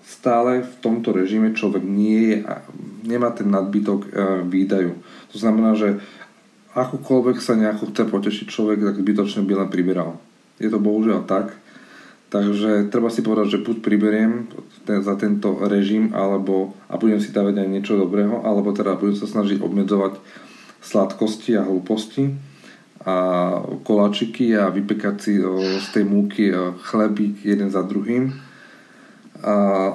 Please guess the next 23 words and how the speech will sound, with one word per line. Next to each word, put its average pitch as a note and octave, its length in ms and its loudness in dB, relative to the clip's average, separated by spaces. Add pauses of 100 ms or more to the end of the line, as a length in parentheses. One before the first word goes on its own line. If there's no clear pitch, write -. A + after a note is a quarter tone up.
(140)
alebo G#2+ 400 0
teda G2 360 0
akože G2+ 200 -4
dá G2 160 0
si G2 240 -4
fakt, G2 240 -4
že G#2 80 -2
niečo G2 320 -2
normálne, G2+ 400 4
kvalitného G2 520 -2
do F2 120 -2
seba. F2 400 -4
Nehovorím, A2+ 480 0
že G2+ 240 -2 (160)
aj B2+ 160 4
to - 40 4
samozrejme A#2 440 2
musí A2 120 0
byť G#2+ 100 2
v G#2+ 100 2
nejakom G#2 160 -2
primeranom G2 480 0
množstve, F#2+ 420 -8